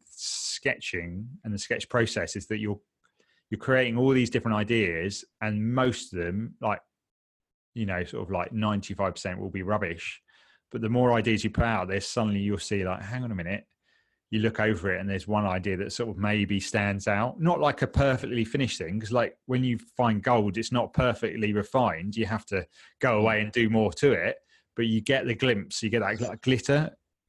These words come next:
Speaker 1: glitter or
Speaker 2: Yeah.
Speaker 1: gleam of, um, hang on a minute, this has the potential. And that's usually a case with how I work, that I can s-, see the potential, and then I can take, then I take that idea, and then I normally, uh, m-,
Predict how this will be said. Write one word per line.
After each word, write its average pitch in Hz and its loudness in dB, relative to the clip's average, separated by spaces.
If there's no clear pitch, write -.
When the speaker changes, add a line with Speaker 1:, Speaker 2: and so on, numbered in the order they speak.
Speaker 1:
glitter 120 -6
or 98 0
Speaker 2:
Yeah. 113 0
Speaker 1:
gleam 120 2
of, 104 2
um, 101 2
hang 127 0
on 113 2
a 104 2
minute, 104 2
this 120 0
has - -2
the 120 -4
potential. 98 -6
And 113 -2
that's 117 -4
usually 104 2
a 90 -2
case - -6
with 104 -4
how 101 0
I 101 4
work, 95 0
that 101 -4
I 92 -2
can 98 -8
s-, - -8
see - 0
the 113 2
potential, 110 0
and 110 -4
then 98 0
I 92 0
can 92 -8
take, - -4
then 117 0
I 104 2
take 131 0
that 98 -2
idea, 95 0
and 104 -8
then 92 -4
I 92 -4
normally, 92 -6
uh, 92 -2
m-, 151 -8